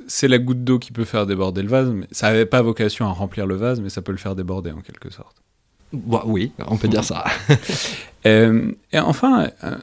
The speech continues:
Speaker 1: juste une dernière opération dont j'aimerais parler une seconde, après on continuera à, à parler des différents publics, mais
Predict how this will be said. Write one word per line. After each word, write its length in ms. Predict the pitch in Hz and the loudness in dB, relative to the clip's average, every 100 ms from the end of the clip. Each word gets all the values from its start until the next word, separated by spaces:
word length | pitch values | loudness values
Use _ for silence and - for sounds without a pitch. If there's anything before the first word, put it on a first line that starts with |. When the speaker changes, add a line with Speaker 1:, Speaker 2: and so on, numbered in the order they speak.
| - | -6
Speaker 1:
juste 340 | 123 160 - | -6 -6 0
une 140 | 120 | 2
dernière 360 | 113 131 135 127 | 4 4 4 4
opération 360 | 113 110 110 135 | 2 0 -2 -2
dont 120 | 107 | -2
j'aimerais 260 | 98 101 | 0 -2
parler 200 | 101 104 | -2 0
une 80 | 107 | 0
seconde, 280 | 98 120 131 | -2 -2 -2
après 180 | 110 113 | -2 -4
on 60 | |
continuera 560 | 107 107 - 98 101 95 | -6 -8 -6 -4 -4 -6
à, 240 | - 92 | -8 -8
à 40 | 95 | -8
parler 240 | - 95 | -6 -4
des 120 | 101 95 | -2 -4
différents 320 | - 104 101 | -6 -4 -2
publics, 300 | - 143 175 | -2 -4 0
mais 160 | 113 | 0